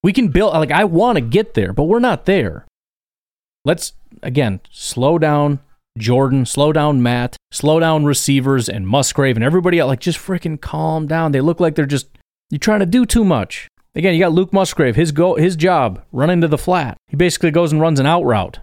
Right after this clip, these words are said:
Like, <laughs> bro, flat, flat. Defensively, I don't, I don't honestly know.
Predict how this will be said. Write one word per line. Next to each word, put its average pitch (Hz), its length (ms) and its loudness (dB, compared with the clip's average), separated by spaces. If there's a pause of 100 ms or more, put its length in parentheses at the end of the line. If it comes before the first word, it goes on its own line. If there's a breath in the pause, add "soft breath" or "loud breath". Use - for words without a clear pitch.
Like, - 240 0 (100)
<laughs> - 100 -20
bro, 180 360 0 (380)
flat, 214 720 0 (240)
flat. 226 760 -2 (520)
Defensively, 190 640 2
I 143 100 0
don't, 147 300 0
I 135 120 0
don't 160 280 0
honestly 131 500 0
know. 107 360 -4